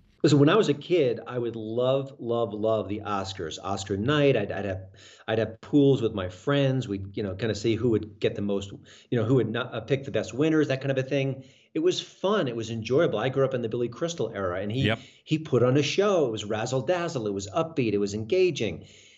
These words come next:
Speaker 1: The Oscar presentation each year is the worst year of my life as a film critic. It is the one I dread.
Speaker 2: Mm-hmm.
Speaker 1: It is the one that I have to suffer through. I can't turn away. I have no <laughs> excuses. It is,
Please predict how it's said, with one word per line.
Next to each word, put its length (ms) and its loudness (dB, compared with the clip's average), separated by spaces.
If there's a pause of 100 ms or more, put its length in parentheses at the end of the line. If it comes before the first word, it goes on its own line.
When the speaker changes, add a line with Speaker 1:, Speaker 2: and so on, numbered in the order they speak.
(380)
Speaker 1:
The 140 4
Oscar 480 0
presentation 1080 -2
each 280 -2
year 300 0
is 240 -4
the 100 0
worst 480 2
year 220 2
of 240 -4
my 100 0
life 320 0
as 160 -6
a 60 -6
film 280 -6
critic. 400 -10
It 80 -2
is 100 0
the 100 0
one 200 2
I 100 -2
dread. 580 0
Speaker 2:
Mm-hmm. 340 -2
Speaker 1:
It 60 0
is 100 0
the 80 -2
one 200 2
that 100 0
I 40 0
have 240 -4
to 80 -4
suffer 380 -2
through. 380 0 (320)
I 80 -8
can't 420 0
turn 200 0
away. 520 2 (140)
I 60 -12
have 200 -12
no 220 4
<laughs> 0 -
excuses. 840 0 (280)
It 100 0
is, 300 2